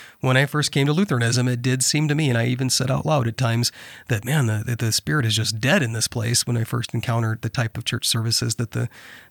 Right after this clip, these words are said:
that is normal <laughs> for Lutherans. And so I con-, contrasted that with the Pentecostal experience, where I felt like, well, at least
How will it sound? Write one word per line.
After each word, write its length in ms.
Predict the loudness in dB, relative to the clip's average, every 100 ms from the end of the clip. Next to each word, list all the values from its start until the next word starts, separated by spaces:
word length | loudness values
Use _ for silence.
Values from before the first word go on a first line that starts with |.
| -2
that 200 | -2 -4 -6
is 160 | -2
normal 340 | 0 0 0 -2
<laughs> 20 |
for 200 | 0 0
Lutherans. 500 | -2 -2 -2 -2 -2 -6 -10 -14 -4
And 240 | 2 2 4
so 100 | 4
I 140 | 2
con-, 180 | 0 -2
contrasted 600 | 2 2 2 0 0 0
that 100 | 0
with 80 | -2
the 60 |
Pentecostal 560 | -4 -4 0 2 0 -2
experience, 520 | -4 -2 -2 -2 -2
where 160 | 0 0
I 60 |
felt 160 | 0 -2
like, 160 | -4 -2
well, 140 | -2
at 80 | -2
least 360 | -2 0 -2